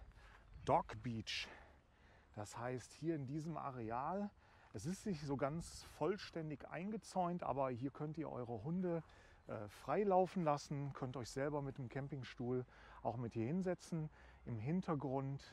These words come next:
ähm, seht ihr vielleicht eine Hundedusche. Äh, hier vorne kann man ein bisschen was mit den Hunden, äh, machen und sie trainieren. Das ist eigentlich sehr schön,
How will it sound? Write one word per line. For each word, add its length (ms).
ähm, 540
seht 300
ihr 240
vielleicht 420
eine 380
Hundedusche. 1200
Äh, 320
hier 100
vorne 420
kann 180
man 120
ein 40
bisschen 300
was 200
mit 200
den 160
Hunden, 420
äh, 80
machen 320
und 120
sie 120
trainieren. 840
Das 160
ist 160
eigentlich 280
sehr 240
schön, 440